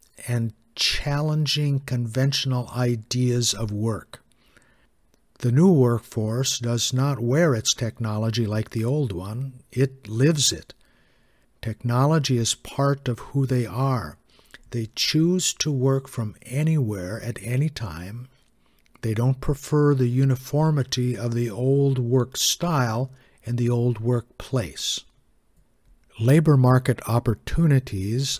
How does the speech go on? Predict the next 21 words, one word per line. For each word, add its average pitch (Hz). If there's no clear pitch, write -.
are 110
becoming 120
polarized 117
between 117
high-end 127
and 110
low-end 113
skilled 113
jobs. 101
Migration 135
and 120
its 113
effect -
on 104
jobs 98
has 123
become 117
a 110
sensitive 135
political 113
issue. 95